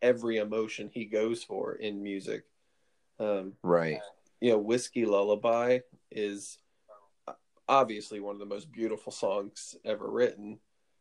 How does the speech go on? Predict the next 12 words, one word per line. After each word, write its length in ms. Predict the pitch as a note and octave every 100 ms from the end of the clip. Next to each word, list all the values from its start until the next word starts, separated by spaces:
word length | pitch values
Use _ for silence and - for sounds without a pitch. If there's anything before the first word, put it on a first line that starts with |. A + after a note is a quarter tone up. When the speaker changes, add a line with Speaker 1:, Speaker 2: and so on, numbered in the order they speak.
| _
Speaker 1:
as 80 | -
far 140 | A#2
as 100 | G2
melody 460 | G#2 A2 A2 G2+ G2
goes. 540 | G2+ G2 G2+ A2+ - -
It's 120 | -
just 200 | G2+ - _ _ _
Speaker 2:
Right. 220 | F#2+ F2+ F#2+
Speaker 1:
very 200 | G#2+ -
haunting 800 | - G#2+ A2 A2 - - G#2 A#2+ _ -
sounding. 640 | - G#2+ G#2 G#2 G2+ G#2 _ _ _ _ _ _ _
Um, 420 | A#2 G#2+ G#2 G2+